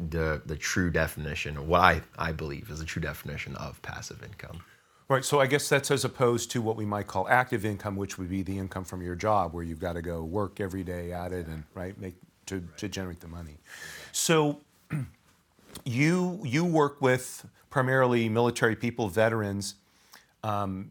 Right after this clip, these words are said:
Speaker 2: gen-, helping them learn to generate passive income through real estate, right?
Speaker 1: Correct.
Speaker 2: So kind of talk to us about h-, how, how does that work? How do you generate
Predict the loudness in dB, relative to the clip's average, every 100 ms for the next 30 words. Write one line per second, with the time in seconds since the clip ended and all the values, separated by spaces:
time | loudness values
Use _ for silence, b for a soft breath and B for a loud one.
0 | -6 0 0 0 0 2 2 0 0 2
1 | 0 0 -2 -2 0 0 -2 -2 0 0
2 | 0 -4 -6 -6 -8 -6 -4 -2 -2 -2
3 | -4 -6 -8 -8 -10 -8 -12 -8 -6 -8
4 | -12 -20 B B B B B -4 -4 -6
5 | -18 -20 _ _ _ _ -6 -4 -2 0
6 | 4 4 2 -2 0 4 6 6 2 -8
7 | -14 _ -12 -10 -10 0 4 4 4 4
8 | 4 6 4 4 2 -2 2 2 2 -2
9 | -2 -2 0 0 -2